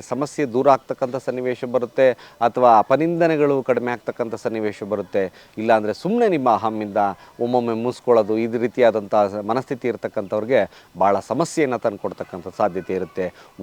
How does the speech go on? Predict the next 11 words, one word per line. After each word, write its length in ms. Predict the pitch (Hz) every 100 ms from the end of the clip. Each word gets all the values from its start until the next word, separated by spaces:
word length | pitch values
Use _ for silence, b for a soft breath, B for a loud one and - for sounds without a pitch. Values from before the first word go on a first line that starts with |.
| 98 117
ವೈಟ್ 340 | 151 185 165
ಎನರ್ಜಿ 320 | 131 123 110 98 101
ಜಾಸ್ತಿ 260 | - - 95
ಯೂಸ್ 140 | - 92
ಮಾಡಿ. 200 | 90 87 - b -
ಕಟಕ 200 | 107 117 107
ರಾಶಿಯವ್ರಿಗೆ 400 | 98 101 90 95 95
ಭಾಳ 100 | 92 101
ವಿಶೇಷ 240 | 107 - 60
ಆಗ್ತದೆ. 260 | - - _ _ - - _ _ 147
ಹಾಗೆ 220 | 135